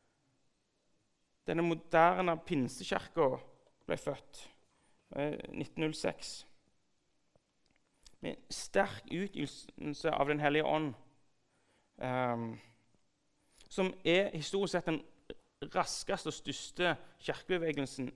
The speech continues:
noensinne. Og den vekkelsen pågår ennå. Her lokalt så kjenner vi gjerne til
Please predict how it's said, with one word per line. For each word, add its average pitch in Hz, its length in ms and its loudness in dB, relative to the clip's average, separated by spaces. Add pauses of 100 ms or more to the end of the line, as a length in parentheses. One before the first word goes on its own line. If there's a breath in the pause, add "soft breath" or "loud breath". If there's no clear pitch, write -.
noensinne. 139 720 -2 (540)
Og 143 80 -6
den 156 180 0 (120)
vekkelsen 143 380 -4
pågår 131 360 0
ennå. 117 240 -6 (3000 soft breath)
Her 190 160 12
lokalt 214 440 10
så 202 80 0
kjenner 190 200 6
vi 190 80 6
gjerne 196 200 8
til 190 280 6